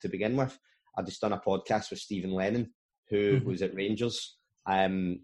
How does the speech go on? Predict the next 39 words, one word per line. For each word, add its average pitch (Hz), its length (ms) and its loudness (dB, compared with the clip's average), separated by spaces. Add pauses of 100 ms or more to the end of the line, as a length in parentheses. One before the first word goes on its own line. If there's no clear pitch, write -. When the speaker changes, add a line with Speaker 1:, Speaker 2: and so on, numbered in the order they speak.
(100)
Speaker 1:
and 95 120 0
he 101 140 0
was, 92 340 -2
he 85 100 -14
scored 95 220 -2
a 98 40 4
hat-trick 101 560 -2
in 92 60 -2
the 87 40 0
Youth 90 220 -4
Cup 95 200 -6
final, 98 260 0
if - 100 -8
you 101 80 0
remember, 98 260 0
years 95 300 0
ago. 98 160 2
Him 95 160 -2
and 92 120 0
John 90 200 0
Fleck 90 340 -2
absolutely - 360 -2
ripped - 140 -10
up, 98 160 -4
beat 107 140 -8
Celtic 101 440 -2
five 90 280 0
nil 95 320 0
at - 80 -10
Hampden, 104 400 0 (520)
and 107 380 6
th-, 104 180 -6 (180)
that 98 240 2
week 107 220 -2
signs 98 260 -2
a 98 40 2
new 98 140 0
three-year 98 400 2
deal. 107 380 4